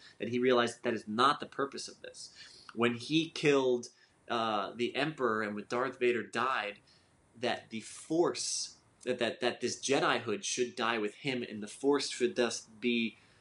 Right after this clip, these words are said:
released in, in a way back into the universe, spread out evenly amongst all living things,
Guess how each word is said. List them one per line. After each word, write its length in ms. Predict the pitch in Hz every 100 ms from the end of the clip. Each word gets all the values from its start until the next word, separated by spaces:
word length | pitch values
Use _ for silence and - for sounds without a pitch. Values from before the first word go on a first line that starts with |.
| _ 117
released 760 | 120 117 117 135 117 - - - -
in, 180 | 120 113 -
in 120 | 113
a 100 | 98
way 420 | 104 95 71 - _ _ _ _ _
back 320 | - 120 123 123
into 220 | 113 117
the 80 | 107
universe, 500 | 107 110 95 95 -
spread 520 | - - 120 131 123
out 360 | 117 101 - - -
evenly 540 | 180 156 123 104 92
amongst 400 | 113 120 120 - -
all 340 | 143 156 147
living 320 | 135 120 113
things, 580 | 104 107 - - - -